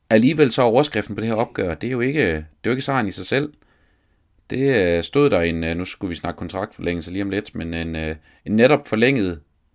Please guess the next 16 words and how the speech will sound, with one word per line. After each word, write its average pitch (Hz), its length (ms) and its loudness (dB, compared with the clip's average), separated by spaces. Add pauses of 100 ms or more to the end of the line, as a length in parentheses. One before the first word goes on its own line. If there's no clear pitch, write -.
(100)
brasilianer, 104 500 0 (1300)
som, 92 380 -4
øh, 82 260 0
som 90 180 -10
trak 101 220 2
en 110 60 0
hel 143 180 4
del 110 120 2
overskrifter 87 480 -2
på 85 120 -6
opgøret. 78 540 -2 (160)
Øh, 76 360 -4 (560)
Vinicius 101 520 2
Junior, 117 380 -2 (600)
Niklas, 90 420 -6
øhm, 82 580 -2